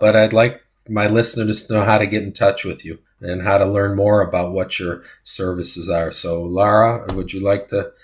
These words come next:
share with that, that information?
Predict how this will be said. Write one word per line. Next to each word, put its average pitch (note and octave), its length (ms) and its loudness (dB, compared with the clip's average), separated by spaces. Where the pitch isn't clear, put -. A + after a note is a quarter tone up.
share G2 340 2
with G2+ 200 -2
that, G#2 320 -2
that F#2+ 200 -4
information? G2+ 800 -10